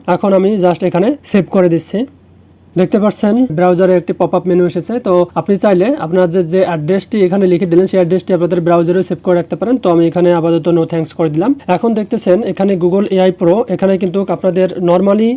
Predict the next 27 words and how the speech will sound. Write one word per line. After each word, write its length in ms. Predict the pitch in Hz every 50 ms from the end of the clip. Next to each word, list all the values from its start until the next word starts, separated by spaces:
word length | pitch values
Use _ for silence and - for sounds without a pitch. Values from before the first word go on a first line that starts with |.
| - 185 151
Google 260 | 175 170 156 190 196
অ্যাকাউন্টে 500 | 196 190 185 208 208 208 175 180 185 190
কিন্তু 200 | - 196 190 185
পনেরো 280 | 185 202 196 196 202
জিবি 220 | 180 175 185 208 202
ফ্রি 180 | - 190 185
দেওয়া 180 | 170 180 185 185
থাকে। 320 | - 185 160 - 196 269 - -
এখন 260 | 185 160 - 208 208 -
এই 180 | - 196 208 220
সাবস্ক্রিপশনটা 1040 | - - 202 190 - - 208 196 202 - - 214 202 214 208 180 - 196 185 202 214
নেওয়ার 240 | 190 175 175 190 -
সঙ্গে 240 | - 208 202 220
সঙ্গে 260 | 214 - 214 214 226 226
আপনাদের 360 | 196 175 - 185 170 185 175
Google 240 | 170 180 175 175 190
অ্যাকাউন্টে 280 | 190 185 185 190 214
দুই 180 | 170 165 180 180
হাজার 240 | 185 170 185 185 160
জিবি 300 | 165 180 170 220 294 320 - -
অর্থাৎ 260 | 170 165 - 180 180 - -
টু 160 | - 220 220
টিবি, 340 | 214 - 220 202 165 196 233
আহ, 220 | 311 311 - 196 180
আপনাদের 540 | 180 180 165 196 190 170 185 170 202 202
স্টোরেজ 340 | - - - 196 202 196 -
কিন্তু 360 | - 190 175 165 165 220 277